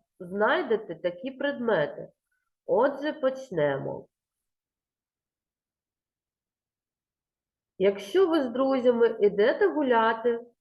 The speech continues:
уважно дивіться, куди наступати. Багато предмє-, предметів ти можеш знайти,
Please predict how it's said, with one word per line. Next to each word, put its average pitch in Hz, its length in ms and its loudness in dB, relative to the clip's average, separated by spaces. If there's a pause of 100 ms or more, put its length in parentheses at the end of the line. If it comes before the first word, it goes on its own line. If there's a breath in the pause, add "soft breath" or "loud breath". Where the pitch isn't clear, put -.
уважно 202 640 -2
дивіться, 254 760 -6 (120)
куди 185 360 -2
наступати. 269 960 0 (600)
Багато 165 600 -2
предмє-, 175 800 0
предметів 175 920 0
ти 160 100 -4
можеш 220 480 0
знайти, 233 680 2